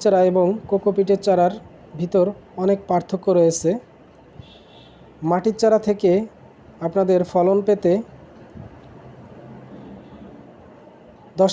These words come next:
থেকে পনেরো দিন বেশি সময় লাগবে এবং কোকোপিটের চারা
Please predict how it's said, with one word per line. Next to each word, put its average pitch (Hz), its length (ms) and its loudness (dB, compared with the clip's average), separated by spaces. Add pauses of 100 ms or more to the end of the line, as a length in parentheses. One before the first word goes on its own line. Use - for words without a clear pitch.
থেকে 220 140 0 (100)
পনেরো 208 340 4
দিন 190 120 4 (440)
বেশি 180 220 -2
সময় 202 360 0
লাগবে 160 280 0 (500)
এবং 180 260 2 (800)
কোকোপিটের 202 560 0
চারা 196 180 2